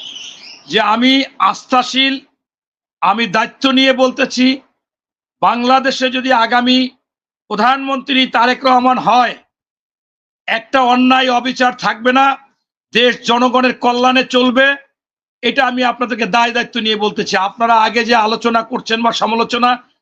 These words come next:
তার কিছুই হবে না। তিনি দেশটাকে চালাবে এবং সঠিকভাবে,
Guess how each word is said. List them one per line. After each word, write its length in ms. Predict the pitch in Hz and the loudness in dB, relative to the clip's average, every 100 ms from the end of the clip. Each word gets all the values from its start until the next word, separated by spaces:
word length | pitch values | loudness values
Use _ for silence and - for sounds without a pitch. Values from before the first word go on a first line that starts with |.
| _ - | _ 0
তার 240 | 208 208 | 0 0
কিছুই 360 | - 233 240 240 | -4 -4 0 2
হবে 260 | 190 202 | 2 -2
না। 120 | 196 | -4
তিনি 360 | 185 208 214 185 - _ _ _ - | -4 -2 -2 -4 -10 _ _ _ -4
দেশটাকে 440 | 220 - 226 220 | -4 -2 -2 -2
চালাবে 520 | 214 214 214 220 254 262 _ _ _ _ _ | 0 0 2 2 0 -2 _ _ _ _ _
এবং 260 | 185 208 175 | -4 -4 -4
সঠিকভাবে, 800 | - 214 269 226 196 233 254 | -4 -2 -2 -2 -4 -2 -2